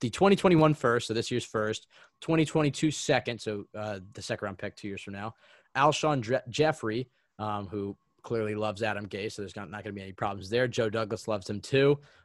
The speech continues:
uh, and the Jets needed an outside receiver, uh, and Rasul Douglas, which I was like, "You know what?" For Jamal Adams. And I was like, "You know what? That actually, that, that makes sense." May-, I mean, maybe you could, if you wanted to get fancy, you could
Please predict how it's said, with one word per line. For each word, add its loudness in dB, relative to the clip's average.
uh, -8
and -4
the -6
Jets -2
needed 0
an -6
outside 2
receiver, 2
uh, 0
and -2
Rasul 4
Douglas, 4
which 0
I 10
was 8
like, 4
"You 2
know 6
what?" 8
For 6
Jamal 4
Adams. -4
And 2
I 4
was 4
like, 2
"You 4
know 4
what? 2
That 8
actually, 4
that, 4
that 2
makes 4
sense." 2
May-, 8
I 6
mean, 6
maybe 6
you 2
could, 2
if -10
you 0
wanted 0
to -6
get 0
fancy, -2
you -4
could -4